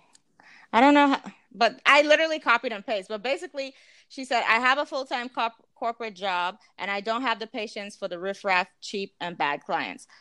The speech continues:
So I'm raising my rates pretty high. In your experience,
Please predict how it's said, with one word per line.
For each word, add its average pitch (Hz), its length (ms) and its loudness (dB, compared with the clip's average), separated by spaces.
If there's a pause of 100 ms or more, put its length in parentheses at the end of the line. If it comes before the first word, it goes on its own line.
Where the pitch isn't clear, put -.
(100)
So - 160 0
I'm 202 200 4
raising 226 340 0
my 208 140 0
rates 196 340 -2
pretty 196 280 -8
high. 170 280 -2
In 196 220 -6
your 240 120 0
experience, 202 760 -4